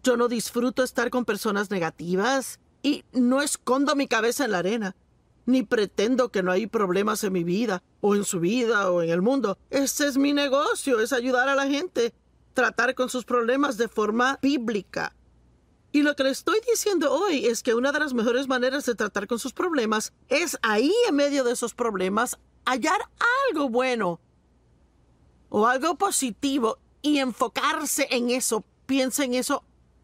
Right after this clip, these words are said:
hable de eso, medite en eso, hágalo el centro de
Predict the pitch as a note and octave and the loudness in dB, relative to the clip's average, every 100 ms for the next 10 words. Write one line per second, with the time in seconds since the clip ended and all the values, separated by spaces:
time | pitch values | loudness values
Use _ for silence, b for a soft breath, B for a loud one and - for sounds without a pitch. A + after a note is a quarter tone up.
0 | _ _ C4+ C4 C4 B3+ A#3+ A#3 A#3+ - | _ _ 0 2 2 2 2 2 0 -2
1 | B3+ - _ _ _ A#3+ B3 A#3 A3 C4 | -2 -4 _ _ _ 0 4 4 4 2
2 | C4+ B3+ B3 A#3+ B3 C4+ A3+ - _ _ | 0 -2 0 -2 -2 -4 -6 -10 _ _
3 | _ C#4 D#4 E4+ E4+ D4 A3+ A#3 - A#3 | _ 0 0 0 0 0 2 0 0 0
4 | A3 - E4 F4 D#4 - A#3 G3+ F#3 G3 | 0 -2 -2 0 -2 0 0 0 2 0